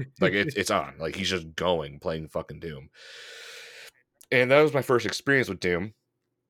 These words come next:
seeing Doom. And then, like, a year later, like, we got our own computer, and somehow he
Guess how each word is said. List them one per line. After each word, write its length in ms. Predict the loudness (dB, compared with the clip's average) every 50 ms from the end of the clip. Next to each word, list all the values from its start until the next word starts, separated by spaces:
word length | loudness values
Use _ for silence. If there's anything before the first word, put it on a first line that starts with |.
| _ _ -16 -12 -8
seeing 380 | -4 0 2 4 4 4 2 2
Doom. 260 | 0 -2 -2 -4 -8 -16 -20 _ _ _ _ _ -2
And 140 | 0 2 4
then, 120 | 4 4
like, 140 | 4 4 4
a 60 | 4
year 180 | 4 4 2 4
later, 400 | 6 6 6 6 6 4 2 2
like, 140 | 0 -2 0
we 140 | 2 2 4
got 120 | 4 4
our 100 | 2 0
own 60 | -2
computer, 460 | -4 -8 -8 -2 -2 0 0 0 0
and 260 | -2 -4 -6 -10 -12 -14
somehow 760 | -12 -8 -2 0 0 0 0 -2 -2 0 2 2 2 2 0
he 580 | -2 -8 -8 -6 -6 -6 -6 -8 -10 -12 -14